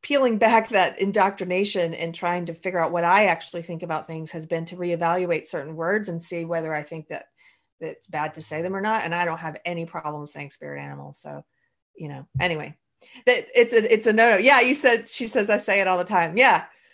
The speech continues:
And I don't, I don't do that with every word that I know. It's not simply to annoy them. It's just, I thought about it and I was like, "No, I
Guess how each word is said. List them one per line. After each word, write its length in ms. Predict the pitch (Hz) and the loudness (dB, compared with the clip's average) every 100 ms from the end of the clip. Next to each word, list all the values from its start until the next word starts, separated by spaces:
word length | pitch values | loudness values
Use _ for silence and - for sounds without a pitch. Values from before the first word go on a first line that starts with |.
| - | -4
And 80 | 269 | 4
I 120 | 311 | 6
don't, 280 | 381 403 - | 8 6 6
I 80 | 330 | 4
don't 140 | 403 | 6
do 80 | 381 | 6
that 120 | 370 277 | 6 6
with 100 | 269 | 6
every 220 | 285 277 | 6 2
word 220 | 226 208 | -2 0
that 80 | 190 | 0
I 100 | 185 | 0
know. 220 | 185 190 | -2 -2
It's 160 | 190 208 | -4 0
not 240 | 339 320 | 2 2
simply 420 | - 277 277 247 214 | 2 0 2 -2 -4
to 180 | 220 | -2
annoy 340 | 190 175 190 180 | -2 0 0 0
them. 320 | 143 143 160 | -2 -4 -6
It's 260 | - 185 - | -8 -8 -6
just, 380 | 190 - - - | -6 -6 -10 -8
I 60 | 196 | -4
thought 220 | 170 156 | 0 0
about 240 | 165 175 | 0 0
it 100 | 220 | 0
and 80 | 196 | -2
I 100 | 185 | -6
was 100 | 196 | -6
like, 200 | 208 196 | -6 -2
"No, 100 | 277 | 0
I 100 | 202 | 0